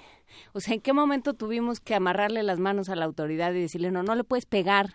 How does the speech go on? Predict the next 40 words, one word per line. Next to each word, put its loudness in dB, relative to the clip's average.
a -4
las -2
personas -2
a -2
las -6
que -8
teóricamente -2
tienes -4
que -8
cuidar"? -4
O -10
sea, -4
¿cómo, 2
cómo 4
se -2
fueron 0
degradando 4
las 0
cosas -2
de 0
tal 0
manera 0
que, 2
eh, -2
que 0
esto -4
fue 0
algo 2
que -6
se -8
empezó -8
a -6
permitir -4
y -4
que -4
empezó -4
a 2
ser, -2
pues, -10
eh, -6